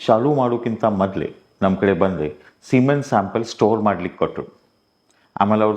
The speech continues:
ಕೀಮೋಥೆರಪಿ ಕಂಪ್ಲೀಟ್ ಆಯ್ತು. ಆ ಟೈಮ್ ಅವ್ರದ್ದು ಏಜ್ ಏಯ್ಟೀನ್ ಇಯರ್ಸ್ ಇತ್ತು. ಸಬ್ಸಿಕ್ವೆಂಟ್ಲಿ ಅವ್ರು ಟ್ವೆಂಟಿ ಫೋರ್ ಇಯರ್ಸ್ ಆದ್ಮೇಲೆ ಮದುವೆ ಆಯ್ತು. ಮದುವೆ ಆದ್ಮೇಲೆ ಅವ್ರ ಸೀಮೆನ್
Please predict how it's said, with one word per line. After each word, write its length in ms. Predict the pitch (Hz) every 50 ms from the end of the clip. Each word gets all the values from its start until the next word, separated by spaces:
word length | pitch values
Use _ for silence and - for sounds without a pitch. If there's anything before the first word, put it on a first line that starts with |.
| 104 -
ಕೀಮೋಥೆರಪಿ 560 | - 113 107 117 117 117 117 113 110 - 117
ಕಂಪ್ಲೀಟ್ 440 | - - 104 98 - 127 127 117 -
ಆಯ್ತು. 460 | 87 78 - - 101 123 - - - _ _ _ _ _ _ _ _ _ _ _ _ _ _ _ _ - - - - -
ಆ 140 | 113 131 165
ಟೈಮ್ 320 | 160 160 147 117 101 95
ಅವ್ರದ್ದು 480 | - - 95 101 104 107 101 117 101 -
ಏಜ್ 280 | 107 120 120 104 87 113
ಏಯ್ಟೀನ್ 440 | - - 98 104 98 127 120 113
ಇಯರ್ಸ್ 260 | 107 101 92 - - -
ಇತ್ತು. 220 | 67 - - - _ _ _ _ _ _ _ _ _ _ _ _ _ _ _ _ _ _ _ _ -
ಸಬ್ಸಿಕ್ವೆಂಟ್ಲಿ 840 | - - 151 156 - - 180 - 135 110 90 80 - 95 104 117 -
ಅವ್ರು 180 | - 101 101 101
ಟ್ವೆಂಟಿ 580 | - 110 104 104 104 127 120 117 117 117 - - _ _ _ _ _ _
ಫೋರ್ 300 | - - 151 151 151 139
ಇಯರ್ಸ್ 260 | 120 110 107 - -
ಆದ್ಮೇಲೆ 640 | 98 85 82 80 85 80 82 87 95 113 - - 101
ಮದುವೆ 380 | 104 107 123 117 107 90 76
ಆಯ್ತು. 280 | - 73 - - - - - _ _ _ _ _ _ -
ಮದುವೆ 280 | 101 104 98 104 104 98
ಆದ್ಮೇಲೆ 680 | 92 90 87 92 92 87 85 85 104 147 208 - - _ -
ಅವ್ರ 140 | 101 101 95
ಸೀಮೆನ್ 420 | - - - 117 113 117 120 117